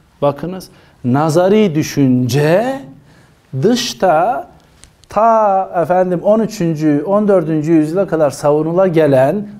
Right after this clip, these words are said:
özler fikrinden, mevcut özler fikrinden vazgeçiyor. Nazar yoluyla böyle özlerin mevcut olduğunu, savunulamayacağını söylüyor. Ama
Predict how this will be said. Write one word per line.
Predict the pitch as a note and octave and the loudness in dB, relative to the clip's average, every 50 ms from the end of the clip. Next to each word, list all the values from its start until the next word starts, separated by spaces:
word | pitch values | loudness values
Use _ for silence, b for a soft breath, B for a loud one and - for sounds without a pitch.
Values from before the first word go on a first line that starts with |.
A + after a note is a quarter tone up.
| - - | -4 0
özler | E3 E3 E3 E3 D#3 D#3+ E3+ G3+ G3+ G3+ F#3+ | 0 2 2 0 0 0 0 2 0 0 -2
fikrinden, | - - F3 D#3 - - D3+ C#3 C#3 C#3 C3+ C3+ C3 C3 C3+ B2 C#3+ D3+ D#3+ - G3+ B3+ C#4+ D4 C#4+ - - - - - - _ - - - C3 | -6 -8 -10 -8 -6 -4 -2 0 2 2 2 2 0 0 0 0 2 2 2 2 2 0 -2 -6 -10 -12 -16 -20 -20 -20 -20 _ -20 -10 -4 -2
mevcut | C#3 D#3 D#3+ D#3 D3+ F#3+ G3 - - | 0 2 2 0 0 -2 -2 -2 0
özler | D3+ D#3 D#3 D3+ F3 G3+ G#3 G3 | 0 2 2 2 2 0 0 0
fikrinden | - - D3 - - D3 C#3+ D#3 F#3 G3+ G#3 F#3+ F3+ | -2 -6 -8 -6 -4 -4 -2 -2 -2 -2 -2 0 0
vazgeçiyor. | E3 A#2 F#2 F2 E2+ F#2 F#2 - - - F2+ F2+ - - - _ _ b b b b b b b b b b b | 0 -2 -2 -6 -12 -14 -16 -16 -18 -20 -20 -20 -20 -20 -20 _ _ b b b b b b b b b b b
Nazar | C#3+ D#3+ E3+ F#3 F3 G3 G#3 G#3 G3+ | 0 0 2 2 2 2 2 2 2
yoluyla | G3 F#3 E3+ D#3 D#3 C#3 C3 C3+ B2 B2+ D3+ | 2 0 0 0 0 0 0 0 0 0 2
böyle | G3 G#3 F#3+ F3 E3 | 2 2 4 2 0
özlerin | D3 C#3 D#3 D#3+ D#3 D3 D3 D#3 D3+ D#3 D#3+ D#3 | 0 2 2 2 2 0 0 0 2 2 2 0
mevcut | D3 D3 D3 C#3+ D3 D#3+ D3 - | 0 0 0 0 -2 -4 -4 -2
olduğunu, | D3+ C#3 B2+ A#2+ B2+ B2 A#2+ A2+ G#2+ F#2+ - - - | 0 0 0 0 0 -2 -2 -4 -6 -8 -14 -18 -20
savunulamayacağını | - - - B2 B2+ C3 C3 C3 C3 C#3+ C#3+ C3+ A#2 G#2+ F#2 F#2+ F2+ F2 E2 E2 E2+ | -10 -4 0 0 2 2 2 0 0 0 0 0 -2 -4 -6 -8 -10 -12 -12 -14 -18
söylüyor. | - - G2 F2+ F2+ F2+ G2 A#2 D3+ G3 G#3+ A3 - B B B B B B B | -18 -18 -16 -16 -14 -12 -12 -10 -8 -8 -10 -10 -14 B B B B B B B
Ama | E3 F3 - A#3 A#3 A3+ A3 - | 0 2 2 2 0 0 -4 -10